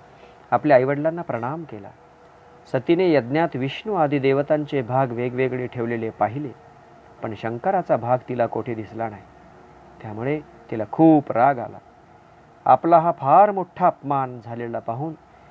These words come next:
ती रागाने दक्षाला म्हणाली, "ज्यांच्या कृपेने हे सर्व चराचर जगत पवित्र होते, त्या शंकराला तुम्ही का नाही बोलाविले? यज्ञ करता शंकराशिवाय यज्ञ कसा होऊ शकेल?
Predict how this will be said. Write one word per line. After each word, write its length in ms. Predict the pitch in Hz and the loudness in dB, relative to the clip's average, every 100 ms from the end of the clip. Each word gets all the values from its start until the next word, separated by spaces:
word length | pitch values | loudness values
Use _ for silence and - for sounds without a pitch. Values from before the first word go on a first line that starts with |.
| - | -10
ती 100 | 127 | -2
रागाने 440 | 113 117 123 135 127 | 4 4 4 0 -2
दक्षाला 420 | 107 - 127 117 | -8 -8 -6 -6
म्हणाली, 320 | 107 110 127 131 - - - - - - - - 113 | -6 -10 -12 -16 -20 -20 -20 -20 -20 -20 -20 -14 -2
"ज्यांच्या 360 | 123 123 147 | -2 0 0
कृपेने 480 | 127 131 120 147 156 | 2 0 0 0 0
हे 200 | 139 139 | -2 -4
सर्व 340 | 127 127 151 143 | -4 -4 -2 -4
चराचर 480 | 123 135 - 151 | 0 0 0 -4
जगत 260 | 110 117 151 - | -6 -4 -4 -4
पवित्र 320 | 127 170 - | -6 -6 -6
होते, 340 | 160 143 175 - - - - - - - - - - | -4 -4 -6 -12 -18 -20 -20 -20 -20 -20 -20 -20 -2
त्या 100 | 143 | 0
शंकराला 580 | 135 117 120 175 190 185 | 0 -2 2 4 6 4
तुम्ही 240 | - 151 | 0 -4
का 260 | 165 131 156 | 0 4 4
नाही 220 | 180 151 | 2 -4
बोलाविले? 460 | 135 120 113 107 110 - - - - - - - - - - - 101 | -4 -4 -4 -8 -14 -20 -20 -20 -20 -20 -20 -20 -20 -20 -20 -10 -10
यज्ञ 220 | 98 117 | -8 -8
करता 400 | 117 113 123 127 | -6 0 4 4
शंकराशिवाय 800 | 117 107 120 127 123 135 135 117 | 4 -6 0 0 0 -4 -4 -4
यज्ञ 220 | 117 135 | -6 -8
कसा 280 | 127 107 165 | -10 -4 -4
होऊ 180 | 160 180 | -2 -4
शकेल? 360 | 180 175 71 | -6 -10 -12